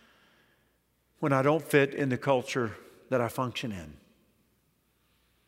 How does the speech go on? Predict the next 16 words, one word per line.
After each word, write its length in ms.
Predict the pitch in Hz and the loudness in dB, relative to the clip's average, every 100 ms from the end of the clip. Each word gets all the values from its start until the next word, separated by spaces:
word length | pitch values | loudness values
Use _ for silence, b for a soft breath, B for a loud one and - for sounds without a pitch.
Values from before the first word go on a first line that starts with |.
| _ _ _ _ _ _ _ _ _ _ - | _ _ _ _ _ _ _ _ _ _ 0
My 160 | 139 | 0
beliefs 520 | 135 139 156 180 - 156 | 2 2 4 2 0 -4
are 80 | |
sometimes 540 | 123 151 143 143 135 110 | 0 0 0 0 -2 0
very 260 | 131 143 | 2 2
different 500 | 139 143 139 127 120 | 2 0 0 -4 -4
than 160 | 127 127 | -6 -4
the 40 | |
beliefs 420 | 120 123 131 120 - | -2 -2 -2 -2 -4
of 80 | |
the 60 | 113 | -6
people 340 | - 135 120 | -6 -6 -4
around 360 | 113 110 110 101 | -2 -2 -4 -6
me. 200 | 90 80 - _ _ _ _ _ _ _ _ _ _ _ _ _ _ _ _ _ _ _ _ _ _ - | -10 -14 -20 _ _ _ _ _ _ _ _ _ _ _ _ _ _ _ _ _ _ _ _ _ _ -2
My 120 | 131 | 4
values 960 | 143 156 175 131 101 82 - - - | 6 8 6 2 -4 -6 -10 -10 -12